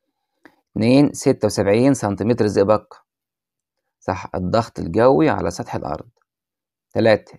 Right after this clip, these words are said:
تسعة وأربعمية سبعة وستين من ألف عشرة أس اتناشر كيلومتر السنة الضوئية.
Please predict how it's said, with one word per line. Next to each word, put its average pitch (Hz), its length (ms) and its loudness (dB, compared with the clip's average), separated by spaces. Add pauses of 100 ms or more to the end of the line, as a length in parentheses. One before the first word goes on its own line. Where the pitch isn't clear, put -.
(120)
تسعة 127 400 2
وأربعمية 101 460 0
سبعة 98 220 -4
وستين 95 400 -4
من 104 160 -4
ألف 92 360 -4
عشرة 95 360 -4
أس 92 140 -10
اتناشر 107 360 -6
كيلومتر 107 600 -4 (560)
السنة 143 540 0 (140)
الضوئية. 98 800 0